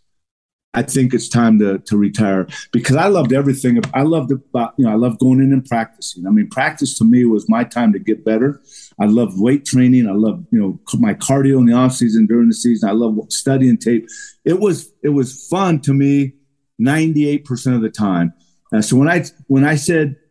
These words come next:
"When it feels like I'm driving, I'm going to work." So before the season, I actually announced my retirement. And, uh, and I think that was kind of the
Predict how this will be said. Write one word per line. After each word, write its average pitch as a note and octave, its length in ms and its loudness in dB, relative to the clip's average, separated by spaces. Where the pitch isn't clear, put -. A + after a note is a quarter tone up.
"When C3 140 2
it B2+ 80 -2
feels G3 240 -2
like G3+ 180 -2
I'm C#3 160 0
driving, C#3 400 -2
I'm A2+ 140 -2
going B2+ 220 0
to A#2 60 -2
work." A2 280 -2
So A#2+ 120 -4
before A#2+ 360 0
the A3+ 100 -2
season, C#3 380 -2
I D3 240 -2
actually D3 260 -6
announced B2 400 -2
my A#2+ 120 -4
retirement. G2 640 -6
And, G#2 260 4
uh, G#2 300 2
and B2+ 100 2
I E3 60 0
think G#3+ 260 0
that E3 220 0
was E3 140 -2
kind D3+ 300 0
of C3 160 -2
the B2+ 400 2